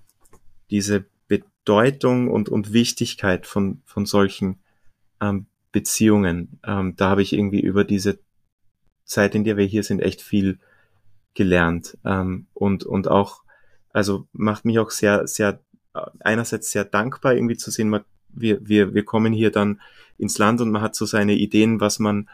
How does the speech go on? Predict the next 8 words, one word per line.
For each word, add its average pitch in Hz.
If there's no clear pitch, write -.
machen 104
möchte 110
oder 104
wie, 107
wie 110
das 110
dann 104
au-, -